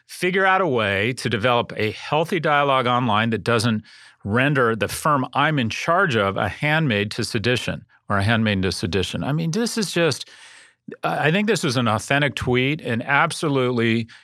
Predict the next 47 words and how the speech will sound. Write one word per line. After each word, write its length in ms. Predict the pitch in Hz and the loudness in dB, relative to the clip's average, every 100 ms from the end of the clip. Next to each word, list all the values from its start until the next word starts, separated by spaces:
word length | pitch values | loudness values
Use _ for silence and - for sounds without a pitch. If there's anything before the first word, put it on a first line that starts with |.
| _ | _
is 200 | 117 104 | -2 0
continued 500 | - 101 - 143 143 | 0 -4 0 0 0
confirmation 640 | - 131 113 104 107 - | 2 0 2 0 0 0
of 60 | 95 | -2
how 120 | 107 | -2
ridiculous 760 | 90 78 - 135 139 147 113 - | -2 -6 -4 -2 0 0 0 0
it 100 | 92 | 0
is 420 | 90 87 95 - _ _ _ _ - | 2 2 0 -6 _ _ _ _ -4
that 160 | 113 | -4
the 80 | - | -2
board 480 | 90 82 117 131 143 | -6 -2 0 2 2
of 120 | 98 | 0
Twitter 360 | - 131 120 104 | -2 0 0 0
continues 440 | 107 - 123 113 | -2 -2 0 0
to 120 | 107 95 | 0 0
allow 300 | 98 104 110 | 2 2 2
this 200 | 95 82 | 0 -2
bullshit. 600 | 104 95 - 98 87 - - - - - - - | 0 0 2 0 0 -2 -14 -18 -20 -20 -20 -6
And 140 | - 156 | -2 2
let's 220 | 240 226 | 0 0
just 280 | 233 180 - | -2 -2 -4
compare 680 | 170 139 - 180 165 120 110 | -6 -6 -4 0 2 2 0
and 140 | 104 | -2
contrast 500 | 127 117 135 127 120 | -4 0 2 2 2
the 80 | 123 | 0
innovation 400 | 110 110 107 107 | 2 2 0 -4
coming 280 | - 113 107 | -2 0 0
out 80 | |
of 60 | 92 | -2
Square 300 | - 120 110 | -2 0 2
and 80 | 95 | 0
Twitter. 240 | - 101 | -2 -2
For 120 | 92 | -2
one, 200 | 110 131 135 | -2 0 -2
Square 340 | - 143 151 | -2 -2 -2
stock 320 | - 127 117 | 0 0 0
is 120 | 120 | 0
up 120 | 117 107 | -2 0
about 400 | 95 98 90 - - - - | 2 2 2 -4 -18 -20 -14
sixteen-fold 1120 | - - 240 - - 190 175 160 127 107 104 | -12 -4 -4 -4 -4 -2 0 0 0 0 0
since 220 | 117 107 | -2 -4
its 140 | 101 120 | -2 2
I 140 | 117 | 2
P 200 | - 98 | 2 0
O, 140 | 98 | 2
while 200 | 107 107 | 2 0
Twitter 540 | 110 - 185 160 120 | 0 -2 2 4 2